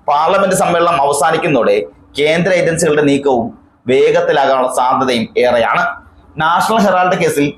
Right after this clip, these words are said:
സോണിയാഗാന്ധിക്കും രാഹുൽ ഗാന്ധിക്കും ജാമ്യം ലഭിച്ചിട്ടുണ്ടെങ്കിലും ഇവർക്കെതിരെ തുടർന്നും കടുത്ത നീക്കങ്ങൾ ഉണ്ടാകാനുള്ള സാധ്യതകളും നിലവിലുണ്ട്. പ്രിയങ്ക ഗാന്ധിയുടെ ഭർത്താവായ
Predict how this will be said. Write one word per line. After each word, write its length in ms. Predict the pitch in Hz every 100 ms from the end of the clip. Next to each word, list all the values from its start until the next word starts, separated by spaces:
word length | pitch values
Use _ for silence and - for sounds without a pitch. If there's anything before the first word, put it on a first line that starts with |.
| -
സോണിയാഗാന്ധിക്കും 760 | 139 156 180 180 151 139 139 147 135
രാഹുൽ 260 | 139 160 147
ഗാന്ധിക്കും 320 | 131 120 127 117
ജാമ്യം 300 | 127 135 165 151
ലഭിച്ചിട്ടുണ്ടെങ്കിലും 640 | 135 - 120 110 98 101 - - - -
ഇവർക്കെതിരെ 440 | 175 214 214 180 180 180
തുടർന്നും 340 | 156 180 170 - -
കടുത്ത 320 | 143 - 175 208
നീക്കങ്ങൾ 360 | 170 160 170 160 147
ഉണ്ടാകാനുള്ള 340 | 143 143 139 143
സാധ്യതകളും 520 | 135 143 147 123 131 196
നിലവിലുണ്ട്. 460 | 202 143 113 120 185 - - - _ _ -
പ്രിയങ്ക 260 | 165 196 220 220
ഗാന്ധിയുടെ 260 | 196 196 185
ഭർത്താവായ 480 | 156 151 170 143